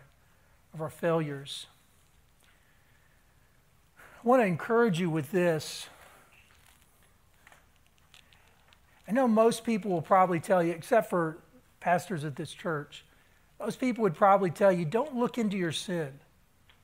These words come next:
Don't, don't try to find that." Not, I'm, I'm not telling you to go look under rocks and try to find your sin. But when you see yourself get frustrated and you see yourself, you know that you've sinned, you don't necessarily know why,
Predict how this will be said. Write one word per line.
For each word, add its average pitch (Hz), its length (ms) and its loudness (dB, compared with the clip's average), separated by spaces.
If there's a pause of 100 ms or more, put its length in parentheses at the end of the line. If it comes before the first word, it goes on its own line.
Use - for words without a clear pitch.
Don't, 233 320 -6
don't 262 320 -2
try 220 300 2
to 202 80 0
find 196 340 0
that." 180 100 -2
Not, 311 200 -2
I'm, 226 240 0
I'm 233 100 2
not 233 180 4
telling 208 220 2
you 185 80 -2
to 165 60 -4
go 180 180 2
look 180 220 0
under 170 240 0
rocks 175 420 2
and 175 80 -8
try 147 160 -2
to - 60 -8
find 139 280 -8
your 131 120 -18
sin. 156 340 -16 (1400)
But 196 140 -6
when 220 180 2
you 277 220 0
see 269 380 -2
yourself 208 480 2
get 185 140 -4
frustrated 190 680 0
and 180 60 -4
you 190 60 -4
see 233 280 -6
yourself, 208 460 0
you 196 80 -2
know 226 280 2
that 190 240 -4
you've 151 160 -8
sinned, 240 320 2 (240)
you 185 120 -2
don't 269 160 2
necessarily 233 760 2
know 190 220 0
why, 202 560 2